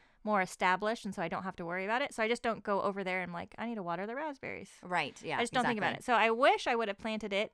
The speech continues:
Speaker 1: like, like I said, like, on a trellis going up. It could have been some really nice natural shade.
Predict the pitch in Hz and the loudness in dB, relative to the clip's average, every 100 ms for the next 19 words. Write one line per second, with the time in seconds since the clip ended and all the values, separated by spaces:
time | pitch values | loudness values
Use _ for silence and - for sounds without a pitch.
0 | - 180 - - 185 185 247 202 196 180 | -4 -4 -4 -6 -4 -4 0 0 0 -2
1 | 196 220 - 220 214 - 202 214 - 202 | -2 -2 -2 -2 -2 -2 -2 0 -2 -2
2 | 196 214 190 202 196 208 190 185 190 196 | -6 -4 -4 -4 -4 -6 -10 -8 -8 -6
3 | 160 180 202 - _ _ _ _ _ 190 | -6 -6 -10 -16 _ _ _ _ _ -6
4 | 180 - 190 208 - 427 - | -6 -6 -10 -8 -8 -8 -10